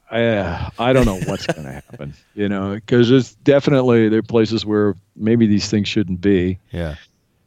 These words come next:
Speaker 1: There's definitely, people see, you know, gosh, you know, a lot of, like, old people and things, they wouldn't be riding at all.
Speaker 2: Yeah, yeah.
Speaker 1: Unless
Speaker 2: And
Speaker 1: it were that.
Speaker 2: Well
Speaker 1: So there's a good things that, but I'll tell you,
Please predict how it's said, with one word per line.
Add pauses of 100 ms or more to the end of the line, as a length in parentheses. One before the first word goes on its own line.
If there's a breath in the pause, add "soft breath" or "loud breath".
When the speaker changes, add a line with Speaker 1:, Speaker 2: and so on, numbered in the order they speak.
(140)
Speaker 1:
There's
definitely,
people
see, (100)
you
know,
gosh, (160)
you
know,
a
lot
of,
like,
old
people
and
things,
they
wouldn't
be
riding
at (100)
all.
Speaker 2:
Yeah, (100)
yeah. (220 loud breath)
Speaker 1:
Unless
Speaker 2:
And
Speaker 1:
it
were
that. (520)
Speaker 2:
Well
Speaker 1:
So
there's
a
good
things
that,
but (100)
I'll
tell
you,